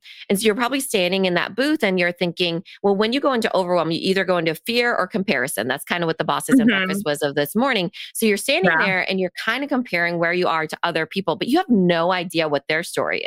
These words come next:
Speaker 1: is. You have
Speaker 2: Right.
Speaker 1: no idea what their background is. You have no idea, like, how many years they've been in business or if they're doing something they really like or if this is their eighth business or,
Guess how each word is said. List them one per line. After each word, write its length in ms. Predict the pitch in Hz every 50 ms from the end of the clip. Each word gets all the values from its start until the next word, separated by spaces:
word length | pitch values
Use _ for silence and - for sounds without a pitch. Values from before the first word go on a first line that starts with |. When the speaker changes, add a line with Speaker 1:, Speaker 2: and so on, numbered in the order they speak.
| - -
Speaker 1:
is. 120 | - - - - - - - -
You 100 | 240 262
have 80 | 269 262
Speaker 2:
Right. 100 | 214 190
Speaker 1:
no 200 | 185 180 180 190
idea 340 | 196 202 196 180 185 175 165
what 160 | 160 156 -
their 100 | 165 156
background 440 | 156 156 147 147 - 151 151 147 151
is. 160 | 151 147 165
You 100 | 170 190
have 100 | 185 165
no 140 | 165 160 156
idea, 340 | 156 160 156 - 170 156
like, 180 | 151 151 143 - - - - - _
how 180 | - - 190 185
many 220 | 180 180 175 175
years 240 | 165 165 160 160 160
they've 140 | - 160 143
been 160 | 160 160 151
in 80 | 151 147
business 440 | - 208 202 196 208 196 190 185 -
or 120 | 165 156
if 80 | 151 -
they're 120 | - 156
doing 260 | 156 160 156 156 156
something 280 | 151 - 156 156 151 151
they 100 | 151 151
really 280 | 147 156 151 151 151 160
like 180 | 165 165 -
or 60 | 165
if 80 | 147 -
this 160 | 160 151 151
is 100 | 156 156
their 160 | - 147 - - -
eighth 280 | 165 156 165 - -
business 520 | - 175 165 165 185 160 156 160 165 - 160
or, 200 | 151 143 139